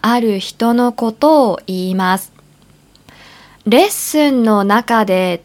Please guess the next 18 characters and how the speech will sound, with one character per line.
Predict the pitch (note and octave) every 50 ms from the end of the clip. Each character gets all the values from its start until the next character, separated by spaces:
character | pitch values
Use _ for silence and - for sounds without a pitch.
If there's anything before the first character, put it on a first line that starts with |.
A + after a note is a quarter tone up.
| _ _ -
ど | G#3 A#3+ C#4+
ち | C#4+ - F4+ F4 E4
ら | D4 C4 A#3+
に | A3 G#3 G3 F#3
な | F3+ F#3+ F#3+ G3
り | G#3+ A3+ A#3
た | - C#4+ C#4+ C#4+ C#4
い | C4+ B3+
か | - - A3 F#3+ F#3
を | F#3 F3 E3+ - -
聞 | - - A#3 B3 C4
い | C4 C4
て | - C#4 C4+ C4+
み | C4 C#4 C#4+ C#4+
た | C#4+ C#4 B3+ A3
と | - G#3 G#3
こ | - - F#3+ F#3+
ろ、 | F#3 F3+ F3+ F3+ F3+ G3